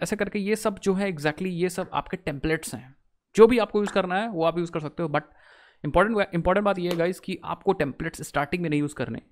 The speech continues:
जब आप प्रोजेक्ट को डेवलप कर रहे हो तब आप यूज़ कर सकते हो, कोई दिक्कत वाली बात नहीं, but आपको स्टार्टिंग में हमेशा एम्प्टी एक्टिविटी यूज़ करनी है। तो मैं क्या करूँगा, मैं बेसिक एक्टिविटी नहीं बनाऊँगा,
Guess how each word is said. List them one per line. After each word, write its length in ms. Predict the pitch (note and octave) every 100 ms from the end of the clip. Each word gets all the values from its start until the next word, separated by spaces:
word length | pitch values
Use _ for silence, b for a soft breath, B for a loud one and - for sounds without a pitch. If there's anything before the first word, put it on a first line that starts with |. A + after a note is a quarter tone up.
| -
जब 100 | F3
आप 260 | A#3 - -
प्रोजेक्ट 320 | G3 G3 B3+
को 60 | C#4+
डेवलप 340 | G3 A3 C4 -
कर 100 | A3
रहे 60 | A3
हो 60 |
तब 160 | B3 A3
आप 100 | G3+
यूज़ 100 | F3
कर 80 | D3
सकते 220 | - -
हो, 40 |
कोई 140 | - F3
दिक्कत 200 | C#3+ D3+
वाली 120 | C3
बात 140 | A#2+
नहीं, 120 | - B2+
but 100 | - - b b b b -
आपको 260 | G3 - B3+
स्टार्टिंग 280 | G3 G#3 G#3
में 60 |
हमेशा 260 | G3 E3+ B3 - _ _ _ _ - -
एम्प्टी 280 | F#3 F#3+ G3+
एक्टिविटी 280 | G#3 F3 E3+
यूज़ 140 | C#3+
करनी 240 | - A2 -
है। 60 |
तो 100 | -
मैं 100 | F#3+ B3+
क्या 100 | G#3+
करूँगा, 200 | F3 A3
मैं 120 | G3+
बेसिक 240 | - G3+
एक्टिविटी 440 | F#3+ G#3 F3+ - E3
नहीं 180 | E3+
बनाऊँगा, 340 | D3+ C#3+ D3+